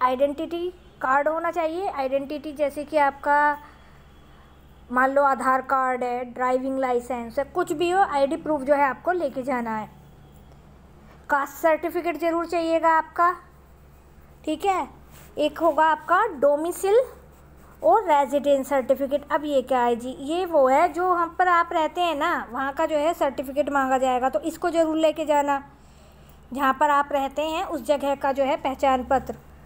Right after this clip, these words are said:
एक लगेगी आपकी date of birth का certificate। तो ये चीज़ जो important है ना, ये आपको लेके ही जानी है डीवी में। अगर एक भी miss कर दिया ना, तभी डीवी में जो है बाहर हो जाओगे।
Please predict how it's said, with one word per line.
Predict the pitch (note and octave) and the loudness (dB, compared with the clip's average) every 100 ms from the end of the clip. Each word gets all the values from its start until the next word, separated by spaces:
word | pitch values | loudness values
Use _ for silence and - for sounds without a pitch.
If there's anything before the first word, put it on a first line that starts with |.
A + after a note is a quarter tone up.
| - - - C4 | -20 -20 -6 4
एक | C#4+ D#4 | 4 4
लगेगी | D#4 D#4+ D#4 | 2 2 2
आपकी | E4 D#4+ F4 E4 | 2 2 -2 -4
date | E4 D#4+ | 0 2
of | D#4 C4+ | 2 2
birth | D4 C#4+ | 0 0
का | D#4 D4+ | -2 0
certificate। | D4+ C#4+ C#4+ D4 C#4+ C#4+ C#4+ - - - - - | 2 2 2 2 4 2 2 -18 -20 -20 -18 -4
तो | F4 | -2
ये | C4+ F4 | 0 -2
चीज़ | F#4 F#4 F4 | -2 -2 0
जो | F#4 F#4 | 2 2
important | E4+ E4+ E4+ E4 E4 D#4 | 2 0 0 -2 -4 -4
है | D4+ | -4
ना, | E4+ | -4
ये | D#4+ D#4+ | -4 -2
आपको | D#4+ D4+ - F#4 F#4+ F#4 - C4+ | -2 -2 -4 -2 0 -2 -6 -6
लेके | C#4+ D4 D4+ D#4 | -2 -2 -2 -2
ही | D4 D4+ | 0 2
जानी | D4+ C#4+ D4 | 2 2 0
है | D#4+ | -2
डीवी | C#4 D4+ D4+ D4+ | 0 -2 -2 0
में। | D4+ C#4 A#3+ - - - - - - | 0 -2 -6 -14 -20 -20 -20 -14 -2
अगर | C4+ D#4+ | 2 2
एक | E4 F4 F4 | 2 -2 2
भी | F#4+ | 2
miss | F4+ F4+ | 2 0
कर | - E4 | 0 -2
दिया | D4+ E4 | 2 0
ना, | F#4+ | 2
तभी | F4+ D#4+ E4 | 0 0 0
डीवी | D#4+ E4 E4 | 0 0 2
में | D#4+ | 2
जो | D#4+ | 2
है | F4 | 2
बाहर | D4 D4 C#4 | 2 2 4
हो | C#4 | 2
जाओगे। | C4+ C4+ C#4 D4+ | 4 4 4 2